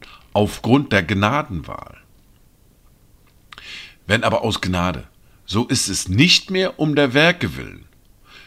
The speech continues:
sonst ist die Gnade nicht mehr Gnade. Wenn aber um der Werke willen, so ist es auch nicht mehr Gnade,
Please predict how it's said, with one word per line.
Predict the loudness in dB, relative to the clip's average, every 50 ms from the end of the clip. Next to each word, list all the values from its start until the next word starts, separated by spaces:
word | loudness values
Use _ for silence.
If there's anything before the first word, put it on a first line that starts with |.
| -20 _ _ _
sonst | -8 -6 -4 -4 -4 -4
ist | -4 -4 -4 -4 -4
die | -4
Gnade | -2 -2 -2 0 0 0 0 -2
nicht | -2 -2 -4 -4 -4
mehr | -6 -6
Gnade. | -4 -6 -4 -4 -4 -4 -6 -8 -12 -16 -20 _ _ _ _ _ _ _ _ _ _ _ _ _ -20 -20 -20 -20 -14 -2
Wenn | 2 4 4 4 4
aber | 2 2 4 4 4 2
um | 2 2
der | 0 0 2
Werke | 2 2 2 2 2 -2 -2 -2
willen, | -4 -4 -6 -8 -12 -16 -20 -20 _ _ _ _ -20 _ _ -14 -8
so | -2 0 0 2
ist | 2 2 0 0 -2 -6
es | -8 -8 -6 -4 -2
auch | -2 -2 -4 -4
nicht | 0 2 2 2 2 -2 -2
mehr | -2 -2 -2
Gnade, | -2 -2 0 0 0 0 0 -2 -4 -4 -6 -6 -6